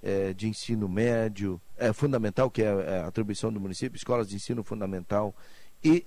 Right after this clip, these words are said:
as escolas de educação infantil, praticamente todo,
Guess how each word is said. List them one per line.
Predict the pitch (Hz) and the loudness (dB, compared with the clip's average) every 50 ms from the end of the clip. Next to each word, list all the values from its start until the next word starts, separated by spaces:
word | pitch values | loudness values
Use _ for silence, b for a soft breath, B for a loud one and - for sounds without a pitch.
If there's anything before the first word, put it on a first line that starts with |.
| - | -2
as | - 113 107 | -2 -2 -2
escolas | - - - 127 127 120 110 | -2 -2 0 0 2 2 0
de | 101 110 | 0 -2
educação | 107 - - 104 98 - 117 107 | -2 -2 -4 -6 -6 -4 -4 -4
infantil, | 104 - - 95 92 - - 113 127 131 - b b b b b b b b b | -4 -6 -8 -10 -8 -4 -2 -2 -2 -2 -4 b b b b b b b b b
praticamente | - 117 110 - - 120 107 113 113 104 - - 90 - - - - - - - - - - - | -2 -2 -2 0 -2 -2 -2 -2 -2 -4 -6 -8 -10 -10 -12 -14 -16 -14 -14 -14 -14 -14 -2 2
todo, | 139 147 156 143 - 101 87 | 2 2 2 2 -2 -6 -8